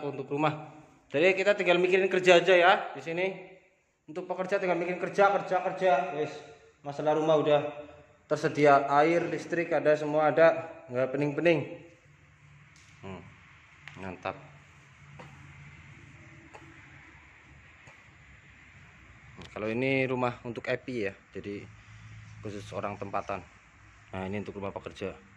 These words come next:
Itu sana pun juga ya, ya. Masih banyak yang kos-, yang masih belum. Oke, teman-teman, jangan lupa like, komen, dan subscribe ya.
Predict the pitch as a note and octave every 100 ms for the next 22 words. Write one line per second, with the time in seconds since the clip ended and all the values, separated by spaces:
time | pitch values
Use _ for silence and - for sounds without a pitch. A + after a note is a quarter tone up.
0 | - - A2 A2 A2 - D3+ D#3 - -
1 | - _ _ _ - _ _ _ - G2+
2 | G#2+ G#2+ G2+ A2 - _ _ _ _ _
3 | _ _ _ _ _ _ _ _ D3+ E3
4 | D3+ D#3 D#3+ D3 C#3+ - - C#3 C#3 C#3
5 | A#2+ C3+ C#3 C3+ A2 A#2+ - - - -
6 | - - - - - - - - - -
7 | - - - - - - - - - B2+
8 | C#3 D3 D#3+ F3 C#3 A#2+ B2 B2 B2 A#2+
9 | A#2+ A2+ - - B2 C3+